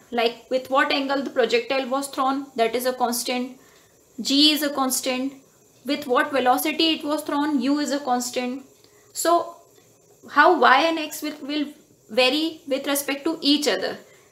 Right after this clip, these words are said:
that is shown by this equation. Now here Y, in the Y equation,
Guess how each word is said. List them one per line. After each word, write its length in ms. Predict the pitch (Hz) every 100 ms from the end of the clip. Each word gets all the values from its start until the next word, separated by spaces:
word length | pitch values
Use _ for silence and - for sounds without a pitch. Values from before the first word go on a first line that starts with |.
| _
that 240 | 240 262 285
is 100 | 320
shown 300 | 302 302 320
by 160 | 285
this 200 | 285 277
equation. 540 | 240 - - - - - _ _ _ _ _ _ _ _ -
Now 380 | 262 233 262 403 - _ _ _ -
here 440 | 294 339 285 403 - _ _ _ _ _ _
Y, 540 | - 233 247 330 311 - -
in 160 | 262
the 100 | 277 254
Y 300 | 254 349 339
equation, 460 | 277 277 294 311